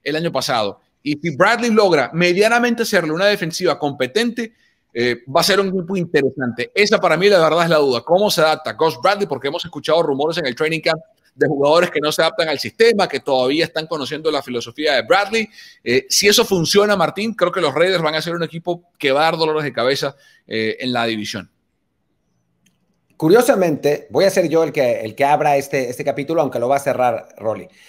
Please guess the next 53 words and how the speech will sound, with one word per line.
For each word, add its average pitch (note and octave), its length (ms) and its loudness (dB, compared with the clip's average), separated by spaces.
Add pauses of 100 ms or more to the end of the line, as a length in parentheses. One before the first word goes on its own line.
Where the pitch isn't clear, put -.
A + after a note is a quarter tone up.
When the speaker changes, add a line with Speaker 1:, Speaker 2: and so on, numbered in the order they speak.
(140)
Speaker 2:
A D3+ 120 -2
mí A#3 180 0
lo B3+ 120 6
que F3 100 0
me C3+ 100 0
agobia C#3 380 0
de G2 80 -6
los F2 80 -16
Raiders A2 420 -6
es A2 200 -12
que - 240 -14 (240)
tenían E3 580 2 (120)
una E3+ 260 4
de A#2 100 0
las G2 160 -4
mejores A#2+ 420 0
líneas C#3 300 -2
ofensivas G2 720 -8
de F#2 80 -16
la F2 100 -10
conferencia F#3 680 0 (140)
y G#2 160 -6
no D#3+ 240 4
la C3 140 2
tienen B2 300 -2
más. - 280 -12 (100)
O - 100 -20
sea, D#3 120 2
perdieron G3 460 2
a C#3+ 240 -2
tres A3+ 320 6
titulares. D3+ 480 2
Perdieron E3+ 240 2
a D3+ 80 2
Trent G#3 240 0
Brown, E3+ 320 4 (140)
a A#2+ 80 -6
Gabe E3+ 220 0
Jackson F3 420 2
y C#3 60 0
a B2+ 60 4
Roddy D3+ 320 0
Hudson. G#3+ 380 -2 (240)
Y C#3+ 80 -2
además, F#3+ 720 2 (220)
Richie G3+ 420 2
Incognito, E3+ 540 0
que D#3+ 80 -4
tiene E3 220 0
treinta C#3+ 360 -2
y D3+ 80 2
ocho F3+ 220 2
años, G3+ 320 0